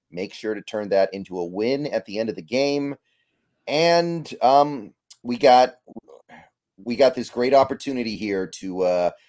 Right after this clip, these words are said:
start seizing control of the narrative with the upcoming schedule. We've got some very winnable games coming up. And since you guys are feeling a little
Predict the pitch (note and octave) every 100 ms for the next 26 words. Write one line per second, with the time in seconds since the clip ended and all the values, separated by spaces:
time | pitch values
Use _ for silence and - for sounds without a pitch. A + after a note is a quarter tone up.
0 | _ - A#2 - - B2 B2 C3 A#2 G#2
1 | A#2+ A#2 G#2+ G#2+ A2+ A2+ G#2+ F#2+ G2+ -
2 | A2 G2 - - G#2+ G#2+ A#2 A#2+ - F2
3 | G2+ F2+ G2 E2 G2+ A2 A2 A2 G#2+ G2
4 | G#2+ G#2+ - A2 G#2+ A2 - _ _ _
5 | - _ _ _ G#2 A2 A2+ A#2 A#2 A#2
6 | A#2 A2+ - - _ _ _ _ _ -
7 | - F#3+ A3+ A#3 F3+ C3 B2+ E2+ C2+ D#2+
8 | A#2 - - G#2 G2 - B2 A2+ G2+ F#2+
9 | F2 F#2 G#2 G2 F#2 F2 E2 D#2+